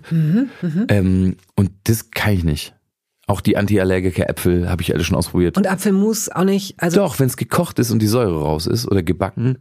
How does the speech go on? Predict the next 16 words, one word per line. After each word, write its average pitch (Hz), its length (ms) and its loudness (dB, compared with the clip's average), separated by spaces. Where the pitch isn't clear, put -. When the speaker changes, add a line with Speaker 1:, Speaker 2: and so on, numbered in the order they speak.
Speaker 1:
Mhm. 123 560 0
Speaker 2:
oder 98 140 4
angebraten 90 440 0
geht's. 73 360 -4
Speaker 1:
Ähm, 185 280 2
hast 135 200 -2
du 233 40 2
mal 220 100 2
ein 180 100 0
Picknick 202 340 0
gemacht? 226 500 -2
Speaker 2:
Schon. 117 420 0
Speaker 1:
Wann? 139 420 2
Das 160 140 2
letzte 143 260 0
Mal? 127 220 2